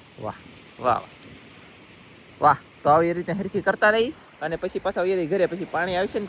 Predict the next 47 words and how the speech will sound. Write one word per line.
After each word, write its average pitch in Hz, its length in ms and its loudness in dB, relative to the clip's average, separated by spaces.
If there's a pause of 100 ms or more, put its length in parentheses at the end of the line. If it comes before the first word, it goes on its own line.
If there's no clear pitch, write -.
તીવા 185 200 0
પાછા 175 240 -2
આવીશું. 170 260 -2
અહીંયા 151 260 -6
હાથે 160 200 -4
હાથે 165 240 -4
પાણી 170 280 -6
એ 160 40 -6
પાછી 147 240 -6
લઈ 131 160 -4
લેવાની 139 260 2
છે. 113 120 -8
આ 110 80 -2
બાંધી 143 320 -4
નથી, 165 300 -8 (420)
રહેવા 160 320 4
ન 180 120 0
દેવા. 156 220 2
આને 147 140 -2
પછી 151 240 -6
લેવી 165 320 4
પડે, 131 220 -2
નકર 120 320 -10
ન 113 160 -8 (140)
લઈ 202 220 2
તો 180 120 -2
આ 170 100 6
પછી 165 240 -6
ફાટી 196 360 -2
જાય. 117 200 -2
એટલે 165 240 -6
કે 170 120 -6
થીરા 175 320 -2
થઈ 143 140 -10
જાય 135 200 -2
એક 147 120 -2
દીમાં 135 200 -6
પૂરું. 170 240 2 (400)
અને 143 140 0
આપણે 151 200 2
નવે 151 280 4
નવી 202 260 4 (280)
આજમાં 175 300 4
પહેલી 202 340 6
વેલી 202 200 4
તાર 196 220 6
કરી 202 260 0